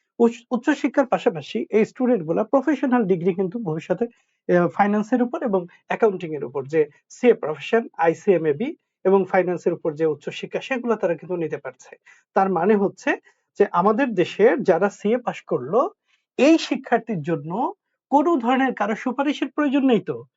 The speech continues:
কারণ তারা বাংলাদেশে স্মার্ট একটা স্যালারি সিএ প্রফেশন থেকে তারা কিন্তু পাবে। এবং সিএ এর মধ্যে কিছু ক্যাটাগরি আছে, সিসি, সিএ কোর্স কমপ্লিট, তারপরে হচ্ছে নলেজ,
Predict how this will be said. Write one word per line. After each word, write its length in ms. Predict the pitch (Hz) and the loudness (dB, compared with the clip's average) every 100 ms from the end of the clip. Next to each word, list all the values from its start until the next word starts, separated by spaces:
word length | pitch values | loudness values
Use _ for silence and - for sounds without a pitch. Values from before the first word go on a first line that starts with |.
| - - _ | -20 -20 _
কারণ 260 | 208 214 226 | 2 4 2
তারা 280 | 202 185 254 | 4 4 6
বাংলাদেশে 760 | 247 233 202 185 - 180 240 - _ _ 220 | 4 2 0 0 0 0 -2 -6 _ _ -14
স্মার্ট 480 | - - 247 294 311 | -12 -2 0 2 0
একটা 220 | 311 - | -2 -4
স্যালারি 500 | 254 190 180 160 - - _ _ _ _ | 0 4 4 2 -4 -14 _ _ _ _
সিএ 220 | - 240 | -2 -2
প্রফেশন 460 | 226 202 185 - | -2 -6 -6 -6
থেকে 200 | 190 180 | -6 -6
তারা 200 | 208 180 | -4 -4
কিন্তু 380 | 151 170 143 143 - _ - | -2 -6 -4 -6 -8 _ 0
পাবে। 180 | 175 | 4
এবং 180 | 214 254 | 4 4
সিএ 180 | 254 233 | 0 2
এর 80 | 254 | 2
মধ্যে 300 | 254 196 240 | 2 0 -2
কিছু 220 | 233 240 | -4 -6
ক্যাটাগরি 460 | - 180 180 160 139 | -4 0 0 0 -2
আছে, 220 | 123 156 | -6 -12
সিসি, 400 | - 240 - - - _ _ | -6 -6 -4 -12 -14 _ _
সিএ 220 | - 220 - _ _ - | 2 2 0 _ _ 2
কোর্স 220 | 233 233 | 2 2
কমপ্লিট, 440 | 190 143 - 65 _ _ _ _ | -2 -2 -8 -16 _ _ _ _
তারপরে 280 | 202 180 220 | -2 0 0
হচ্ছে 180 | 196 214 | 0 0
নলেজ, 460 | 185 165 190 143 | 2 2 2 0